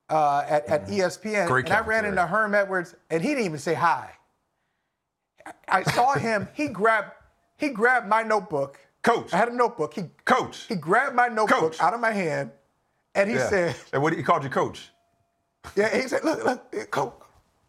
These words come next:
Speaker 1: coach, what are we doing, coach? Coach, what are we doing?" <laughs> He said, "If you wanna do that," and he starts designing this play. It was well after
Speaker 2: Mm-hmm.
Speaker 1: Super Bowl forty-nine.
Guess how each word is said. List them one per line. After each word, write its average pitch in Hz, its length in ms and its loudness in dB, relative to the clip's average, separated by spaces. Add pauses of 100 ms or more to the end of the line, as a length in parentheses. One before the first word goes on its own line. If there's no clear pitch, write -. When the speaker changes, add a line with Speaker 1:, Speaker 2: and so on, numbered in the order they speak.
(220)
Speaker 1:
coach, 339 320 -2
what 339 100 2
are 330 40 2
we 311 80 2
doing, 349 240 2
coach? - 380 0 (200)
Coach, 339 340 0
what 247 120 -6
are - 180 -2
we 214 80 -12
doing?" - 220 -10 (400)
<laughs> - 440 -10
He 311 80 -2
said, 285 300 2 (280)
"If 277 140 0
you 285 120 0
wanna 339 320 2
do 339 260 2
that," 220 400 2
and 208 100 -4
he 302 120 2
starts 277 440 0
designing 240 480 0
this 240 140 -2
play. 254 440 0 (200)
It 311 100 0
was 247 160 0
well 277 380 4
after 269 380 2
Speaker 2:
Mm-hmm. 196 60 -6
Speaker 1:
Super 226 260 -4
Bowl 220 180 2
forty-nine. 220 800 0